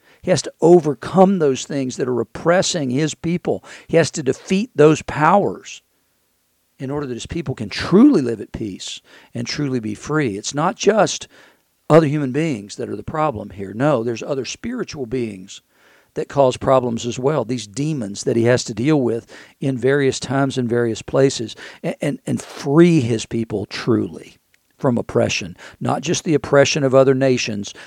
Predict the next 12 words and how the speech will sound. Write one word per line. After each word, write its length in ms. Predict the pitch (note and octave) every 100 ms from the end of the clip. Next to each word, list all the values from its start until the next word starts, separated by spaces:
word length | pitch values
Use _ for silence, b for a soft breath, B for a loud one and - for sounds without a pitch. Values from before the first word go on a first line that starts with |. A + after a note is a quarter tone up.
| B
not 160 | - A2
just 200 | B2+ -
the 80 |
oppression 420 | D3 - C#3 C3 D3
of 180 | C#3
Rome, 380 | C#3 B2+ B2 A#2 - B B
but 160 | C#3 -
no, 220 | C3+ A2+
the 120 | A2+
oppression 600 | G2+ - D3 B2+ C3 B2 -
of 140 | A2
spiritual 1040 | - - - E3+ D#3 B2+ - A#2 G2+ G2+